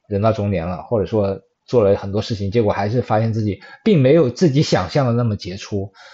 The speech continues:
啊，就像我们导演一样，总觉得自己的片子超牛逼，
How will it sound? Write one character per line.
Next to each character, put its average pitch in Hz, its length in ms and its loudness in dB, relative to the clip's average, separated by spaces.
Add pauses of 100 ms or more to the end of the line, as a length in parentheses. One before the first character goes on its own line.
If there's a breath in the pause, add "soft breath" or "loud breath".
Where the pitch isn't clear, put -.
(140 loud breath)
啊， 104 120 -2
就 120 120 -6
像 120 120 2
我 107 40 0
们 98 60 -2
导 101 160 -4
演 98 160 -2
一 - 20 -2
样， 104 200 -2
总 110 180 -2
觉 107 80 2
得 127 120 4
自 135 140 2
己 107 120 0
的 104 160 -2 (140)
片 131 180 0
子 107 60 0
超 135 260 0
牛 101 180 2
逼， 110 280 -2